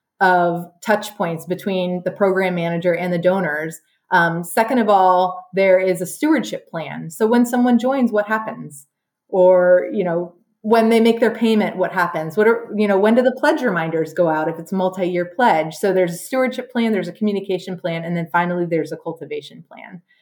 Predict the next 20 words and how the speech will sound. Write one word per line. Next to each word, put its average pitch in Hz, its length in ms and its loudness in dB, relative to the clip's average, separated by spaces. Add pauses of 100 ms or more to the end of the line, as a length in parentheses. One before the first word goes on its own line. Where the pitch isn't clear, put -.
(200)
So 208 200 4
if 185 80 -2
they're 202 160 2
committing 226 500 2
to 226 160 -2
multi-year 202 1000 0 (320)
commitments, 220 480 0
making 214 280 0
multi-year 202 440 -2
commitments, 180 520 -6
that's 180 200 0
what 196 100 -2
I 185 60 2
recommend. 180 540 -2
I 170 60 0
love 185 320 0
working 185 260 -4
on 165 180 -8
three-year 180 400 -4
commitments. 160 560 -12